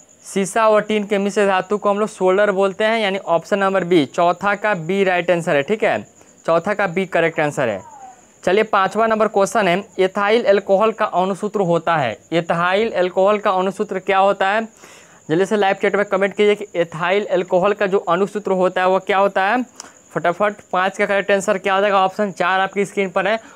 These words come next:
और इसमें से तीन ऑप्शन गलत है और एक ऑप्शन करेक्ट है। चलिए बिल्कुल, ऑप्शन नंबर पाँच का बी हो जाएगा, पाँच का बी, यानी ऑप्शन नंबर इसका बी होगा, सी टू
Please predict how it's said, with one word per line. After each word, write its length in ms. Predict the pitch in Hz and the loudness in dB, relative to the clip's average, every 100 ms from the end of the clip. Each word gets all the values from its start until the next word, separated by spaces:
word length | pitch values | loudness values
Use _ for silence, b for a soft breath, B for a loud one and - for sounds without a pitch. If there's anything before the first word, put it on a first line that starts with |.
| B 143 | B -2
और 120 | 160 | -2
इसमें 200 | 170 190 | -2 -4
से 100 | 196 | -4
तीन 240 | 196 208 | -4 -2
ऑप्शन 320 | 202 185 196 165 | 0 0 -4 -2
गलत 280 | 175 196 214 | 0 0 2
है 80 | 202 | 2
और 160 | 185 | 2
एक 200 | 196 196 | 2 2
ऑप्शन 320 | 185 165 214 214 | 0 -2 -4 -2
करेक्ट 360 | 175 151 151 | -2 0 0
है। 240 | 160 135 98 _ _ B B - | 0 -2 -4 _ _ B B -2
चलिए 360 | 175 170 123 101 - _ - - _ _ - - | 2 4 2 -2 -10 _ -20 -20 _ _ -20 -12
बिल्कुल, 440 | 143 180 208 208 190 | 0 2 2 2 0
ऑप्शन 500 | - 180 185 185 214 | 0 0 0 0 0
नंबर 200 | 214 220 | 0 -2
पाँच 400 | - 196 196 196 | 0 0 0 -2
का 160 | 220 | -2
बी 180 | 180 185 | -2 2
हो 100 | 190 | 2
जाएगा, 460 | 185 175 165 127 101 B B B | 2 0 0 -2 -4 B B B
पाँच 260 | 180 202 202 | 0 0 0
का 120 | 208 | -2
बी, 280 | 180 214 208 | 0 0 0
यानी 200 | 190 202 | 0 0
ऑप्शन 340 | 180 175 - | 0 0 0
नंबर 260 | 202 196 208 | 0 2 0
इसका 280 | 196 185 185 | -2 -2 -2
बी 160 | 170 | 2
होगा, 260 | 214 196 214 | 2 2 0
सी 260 | - 196 | -2 -6
टू 280 | 202 - 240 | -6 -4 -6